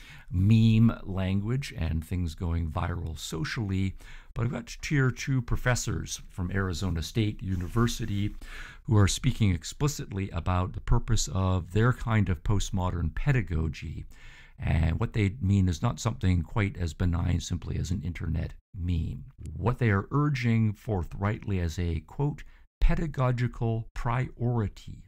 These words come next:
unquote, is that we train students to, quote, "serve as viruses that infect, unsettle, and disrupt traditional and entrenched fields"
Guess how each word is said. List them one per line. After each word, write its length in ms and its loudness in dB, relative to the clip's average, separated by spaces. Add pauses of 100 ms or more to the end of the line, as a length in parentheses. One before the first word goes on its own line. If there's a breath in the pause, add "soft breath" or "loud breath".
unquote, 640 -6 (500 loud breath)
is 140 -2
that 160 0
we 120 -2
train 380 2
students 520 -2
to, 200 -8
quote, 420 -4 (220 soft breath)
"serve 720 -2
as 640 -2
viruses 1080 -2 (440)
that 240 -2
infect, 760 -2 (480 soft breath)
unsettle, 840 -2 (440 soft breath)
and 220 0
disrupt 760 -4
traditional 760 -4
and 460 0
entrenched 760 -6 (380)
fields" 640 -12